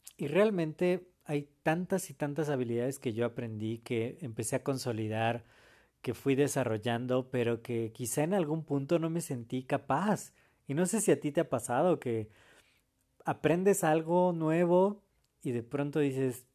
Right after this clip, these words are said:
"Ay, no sé si lo podría hacer bien, no sé si lo lograré, mm, no, no sé si funcione", pero hoy he visto que sí funciona, que, que hay muchas habilidades, que de pronto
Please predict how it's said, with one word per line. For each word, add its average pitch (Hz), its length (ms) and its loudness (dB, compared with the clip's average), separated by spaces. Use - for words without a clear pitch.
"Ay, 170 140 -6
no 175 180 0
sé 202 160 0
si 208 140 -2
lo 196 140 2
podría 139 260 0
hacer 160 220 -2
bien, 127 260 -2
no 170 120 -2
sé 165 120 -4
si 156 320 -2
lo 131 140 4
lograré, 113 720 2
mm, 123 480 -8
no, 147 480 2
no 147 380 -4
sé 147 360 2
si 147 200 -6
funcione", 131 920 -2
pero 123 720 2
hoy 160 260 4
he 165 60 8
visto 170 360 0
que 139 100 4
sí 175 160 -2
funciona, 120 720 -2
que, 113 360 -6
que 135 100 0
hay 127 80 2
muchas 156 440 -2
habilidades, 120 680 0
que 135 120 -2
de 117 100 0
pronto 143 580 -2